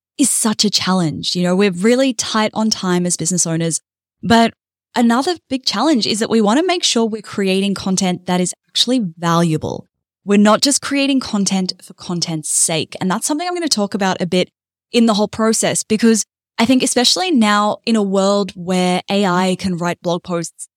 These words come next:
a lot better than many humans can, it's very important to create content that uses strategy and critical thinking in a way that A I can't.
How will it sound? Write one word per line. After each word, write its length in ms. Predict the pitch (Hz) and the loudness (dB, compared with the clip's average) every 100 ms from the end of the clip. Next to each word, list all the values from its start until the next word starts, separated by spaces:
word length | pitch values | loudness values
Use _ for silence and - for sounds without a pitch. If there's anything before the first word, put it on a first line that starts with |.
| _ - | _ -8
a 80 | - | -4
lot 220 | 339 349 | 0 0
better 240 | 320 302 | 2 2
than 240 | 294 254 220 | 4 6 6
many 240 | 208 233 | 6 2
humans 560 | 208 - 214 247 202 185 | -2 0 2 2 2 0
can, 380 | - 170 165 165 _ _ _ _ - | -4 -2 -2 -6 _ _ _ _ -6
it's 160 | 285 202 | -4 0
very 580 | 190 220 233 277 294 | 2 4 4 2 0
important 460 | 302 269 220 220 214 | 0 0 0 0 0
to 80 | 226 | -2
create 400 | - - 208 196 | -6 -4 -4 -4
content 440 | - 196 196 185 - | -4 -4 -2 -4 -4
that 300 | 185 180 - | -2 -2 -2
uses 600 | 170 190 208 233 220 190 - | -4 -2 0 2 0 0 -2
strategy 760 | - - 196 202 208 208 202 - | -2 0 0 0 0 0 0 -2
and 280 | 190 185 185 | -4 0 -2
critical 360 | - 202 208 185 | -2 -4 -4 -6
thinking 560 | 202 196 190 180 175 - _ _ | -4 -2 -2 -2 -4 -8 _ _
in 120 | 233 226 | 2 2
a 60 | |
way 260 | 202 214 214 | 4 4 4
that 200 | 208 - | 0 -2
A 160 | 202 190 | -2 0
I 260 | 180 175 170 | 0 -2 -4
can't. 600 | - 202 165 87 - | -6 -4 -4 -6 -6